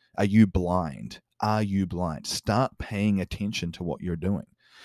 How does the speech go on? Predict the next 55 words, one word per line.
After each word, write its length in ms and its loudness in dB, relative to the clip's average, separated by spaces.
And 220 4
look 160 6
at 80 -2
the 80 0
people 340 2
that 180 2
have 320 0
the 80 0
health. 420 -10
Look 160 -2
at 60 -2
the 80 2
people 280 0
that 160 0
are 220 -2
optimal. 380 -6
And 120 -2
what 120 0
are 40 -2
they 160 0
doing? 300 -6
Model 360 6
from 240 -4
them, 220 -10
mimic 340 2
from 260 -4
them, 220 -10
learn 280 4
from 240 -2
them, 180 -6
get 160 2
around 500 4
them, 200 -6
guys. 440 -8
That 320 2
is 160 4
the 80 -6
primary 580 2
thing 240 -2
to 120 -4
remember 260 -2
here, 120 -6
is 100 -6
that 160 0
there's 180 2
many 520 2
good 300 -2
things 460 0
that 260 -2
you've 200 -4
probably 460 0
tried 380 -4
in 80 0
the 80 0
past 480 -4